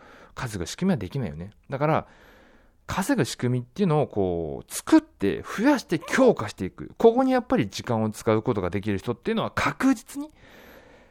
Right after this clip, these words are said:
確実に変化して進化していけるからね。で、百万円までの道のりっていうのも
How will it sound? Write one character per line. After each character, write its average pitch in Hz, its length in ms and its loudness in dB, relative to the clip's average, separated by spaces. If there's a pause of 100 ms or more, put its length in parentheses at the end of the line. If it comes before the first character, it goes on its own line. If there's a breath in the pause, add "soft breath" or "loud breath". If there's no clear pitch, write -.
(140 loud breath)
確 196 380 0
実 226 200 -4
に 240 60 4
変 208 220 6
化 156 120 0
し - 40 -6
て 190 60 2
進 165 220 4
化 92 140 0
し - 20 -10
て 95 80 -2
い 87 60 -4
け 101 80 0
る 90 80 -2
か 65 60 -10
ら 60 80 -12
ね。 87 160 -14 (140)
で、 - 80 -4
百 139 220 0
万 156 120 4
円 151 60 2
ま 151 120 2
で 127 40 -4
の 104 80 0
道 98 220 -4
の 104 60 0
り 107 80 -4
っ - 20 -8
て - 80 -6
い 208 60 0
う - 20 2
の 196 60 2
も 113 100 -2